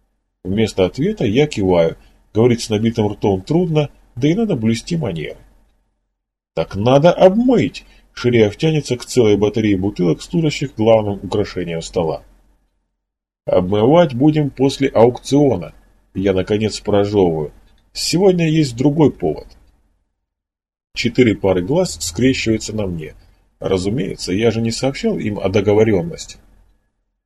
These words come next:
Я достаю принесённые с собой бумаги, легко нахожу нужные и довожу до всеобщего сведения. Его Величество в своей неисчислимой милости почтил вниманием уничтожение адской машины англичан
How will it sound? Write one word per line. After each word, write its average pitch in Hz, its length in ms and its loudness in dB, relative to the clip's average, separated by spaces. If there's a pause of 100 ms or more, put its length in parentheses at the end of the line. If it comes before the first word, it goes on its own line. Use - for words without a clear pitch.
(180)
Я 117 280 2
достаю 117 460 0
принесённые 139 680 -4
с - 40 -10
собой 120 300 0
бумаги, 92 520 -2 (340)
легко 143 360 0
нахожу 131 380 -2
нужные 175 400 0
и 160 100 -4
довожу 165 400 0
до 135 120 0
всеобщего 151 520 0
сведения. 92 480 -4 (1400)
Его 110 420 4
Величество 180 680 0
в 143 40 -4
своей 151 300 0
неисчислимой 143 800 0
милости 160 640 0
почтил 208 520 -2
вниманием 165 760 -2
уничтожение 139 720 -2
адской 127 460 -2
машины 120 420 -2
англичан 92 720 -2